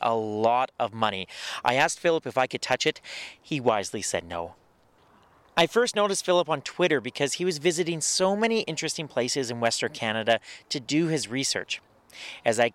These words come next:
carefully kept my distance from the expensive piece of machinery,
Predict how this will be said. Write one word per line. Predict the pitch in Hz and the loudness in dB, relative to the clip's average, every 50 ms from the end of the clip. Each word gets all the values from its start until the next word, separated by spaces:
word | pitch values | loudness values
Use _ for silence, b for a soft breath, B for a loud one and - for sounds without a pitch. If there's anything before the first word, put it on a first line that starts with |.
| _ | _
carefully | - - 135 143 147 - - 170 170 | -8 -2 0 0 0 0 -2 -2 -2
kept | - 175 160 - | 2 0 0 0
my | 156 151 | 0 0
distance | 135 151 147 - 139 123 - - | 0 0 0 0 -2 -4 -4 -4
from | 135 131 | -4 -4
the | 131 120 | -4 -4
expensive | 113 - - - 139 135 - 135 - | -4 -4 -2 0 0 0 -2 -6 -8
piece | - 139 - | -8 -8 -8
of | - 123 | -8 -6
machinery, | 117 110 - - 151 147 131 104 98 98 | -4 -4 -2 -2 -2 -2 -2 -2 -2 -4